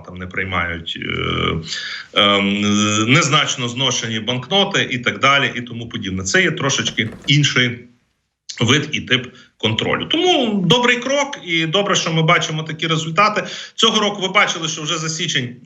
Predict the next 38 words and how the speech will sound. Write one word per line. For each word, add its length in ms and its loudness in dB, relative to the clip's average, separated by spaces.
вони 200 4
сплатили 420 0
значно 320 2
більше, 320 0
бо, 120 -2
по-перше, 400 2
збільшилася 500 0
мінімальна 440 2
зарплата. 460 -2
Тоді 220 -10
було 160 -4
шість 280 0
тисяч, 280 2
тепер 260 -2
сім 180 -2
тисяч 320 -2
сто 280 2
гривень. 300 0
По-друге, 580 2
жодних 560 2
понижуючих 760 2
коефіцієнтів, 840 -2
як, 360 0
е, 320 -2
минулого 480 2
року, 540 2
е, 120 -2
вони 540 4
вже, 280 2
е, 240 4
ці 140 0
коефіцієнти 760 0
не 240 4
діють. 500 -6
Відповідно, 500 0
результат 480 2
у 40 -2
нас 300 2